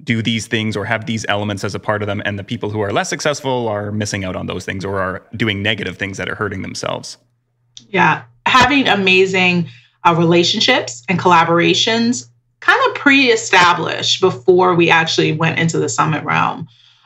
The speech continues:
Speaker 2: The ones that really did well were the ones that had those speakers who were really going to bat for them and sending the emails and sending the social media and really cared about the host. So, uh, maybe that's a little frou-frou of an answer,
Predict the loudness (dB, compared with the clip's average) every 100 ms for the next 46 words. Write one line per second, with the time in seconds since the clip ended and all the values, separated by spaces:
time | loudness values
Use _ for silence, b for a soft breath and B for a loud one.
0 | b 0 4 6 4 4 2 2 4 4
1 | 4 4 4 4 4 4 6 4 4 2
2 | 2 2 4 4 4 2 0 2 4 4
3 | 4 0 b b b 2 4 6 4 2
4 | 2 4 4 2 0 2 4 4 4 2
5 | 2 4 4 4 2 2 2 2 2 4
6 | 4 2 2 2 2 2 2 -4 -6 -6
7 | -6 -6 0 2 2 2 2 0 -2 0
8 | 0 0 -4 -6 -2 0 2 2 2 2
9 | 0 0 0 -2 0 2 4 4 2 -2
10 | 0 4 4 2 0 0 0 0 -2 -2
11 | -4 -6 -8 -8 B B B 4 6 4
12 | 4 4 2 2 2 2 0 0 4 4
13 | 6 4 4 4 4 4 4 4